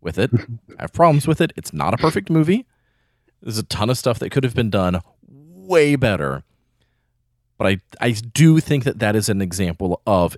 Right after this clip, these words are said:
Speaker 1: if you're going to do a remake, you can have enough hints of, "Hey, remember this?" But we're trying to do something different. Second thing, uh, Dan, Eric, did either of you watch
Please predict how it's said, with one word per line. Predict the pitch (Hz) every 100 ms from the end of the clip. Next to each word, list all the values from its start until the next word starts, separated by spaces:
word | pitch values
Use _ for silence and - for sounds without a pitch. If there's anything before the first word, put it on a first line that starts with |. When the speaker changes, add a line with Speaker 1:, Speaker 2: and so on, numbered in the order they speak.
| -
Speaker 1:
if | 120 -
you're | 123
going | 113 110
to | 101
do | 95
a | 92
remake, | 87 98 80 69 - - _ _ _ _ _ _ -
you | 117
can | 120
have | 117 117 -
enough | 151 165 175 190 190
hints | - 160 135 123 - -
of, | 123 113 107 120 - _ _
"Hey, | - 220 127
remember | 120 143 156
this?" | 170 180 - - _ _ _ _ _ _
But | - 131
we're | 123
trying | 113 - 123 123
to |
do | 113 110
something | - 92 - 85 80 - _ _ _ 104
different. | 92 - - - _ _ _ _ _ _ _ -
Second | - 175 123
thing, | 104 90 82 - - _ -
uh, | 135 127 110 101 92 95 - 139 120
Dan, | 120 85 76 -
Eric, | 113 87 -
did | 120 -
either | 147 151 170
of | 160
you | 143 127 123 123 120
watch | 95 95 101 104 -